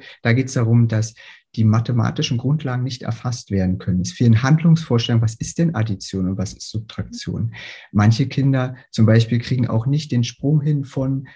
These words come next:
sagen wir, den Würfelbildern, die wir alle vom Spielwürfel kennen, hin zu den Symbolen, also den Zahlen. Für die sind die Zahlen, da könnten wir auch Bildchen hinpacken oder chinesische Schriftzeichen. Das ist für die das genau das Gleiche. Und da müssen wir da erst ansetzen, weil erst wenn die Grundlagen sind,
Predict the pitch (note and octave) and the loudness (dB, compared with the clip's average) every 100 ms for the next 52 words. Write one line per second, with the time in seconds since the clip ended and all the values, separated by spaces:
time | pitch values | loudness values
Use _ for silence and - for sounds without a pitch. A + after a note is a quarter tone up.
0 | _ A#2 A2 A2+ A2 A#2+ C#3 G3 E3 F3 | _ 4 4 8 6 6 4 2 4 2
1 | F#3 D#3+ A#2 F2+ A#2 A#2 A2+ A2+ - - | 4 2 0 -2 -2 0 -2 -4 -12 -4
2 | F3+ E3+ E3 E3+ E3 E3 D#3 D#3 - _ | -2 0 -2 -2 -4 -2 -4 -4 -12 _
3 | _ D#3 E3 F3 C#3+ C#3 B2+ C3 A#2+ B2+ | _ 0 2 0 -2 -2 -2 -2 0 0
4 | D3+ - A#2+ A#2 A#2 A2+ D3 C#3 F#2+ G2 | 0 0 0 2 0 0 -2 -2 -4 -6
5 | - A#2+ A2+ B2 B2 B2 A#2 A2+ - D3 | -6 -6 -2 -4 -2 -2 -2 -6 -4 0
6 | D#3+ D#3+ C3 - A#2+ B2+ A#2+ A#2+ - A2+ | 2 0 -2 -4 -6 -2 0 0 0 -4
7 | - F3 F3+ C3 A2 G2+ G#2+ G#2 - G2 | 0 -2 -2 -4 -2 -4 -6 -8 -6 -6
8 | A2+ G#2 A#2 A2 G#2 A2 A2+ A2+ - F3 | -6 -6 -4 -2 -2 -2 -6 -6 -4 -4
9 | - - G2+ A#2 E3 E3 - - A#2 - | -6 -4 -2 0 0 -2 -8 -4 -4 -2
10 | - C#3+ A#2+ B2 A#2+ A2+ A2+ A2 A#2 A#2 | -4 -2 0 0 -2 0 2 4 4 2
11 | - B2 C3+ - F#2+ G2+ A2 A#2+ C3+ A#2+ | 0 0 0 0 -2 2 4 4 2 -2
12 | A2 B2 - B2 - C3 D3 G2 - G#2 | 0 -2 -2 -6 -6 -2 0 -2 -2 -4
13 | G2 - F3 F3 E3 - F#3 A3 - G#2 | -4 -2 -2 0 -2 0 0 0 0 -2
14 | G2+ G2+ G#2+ G#2 | -2 0 0 -2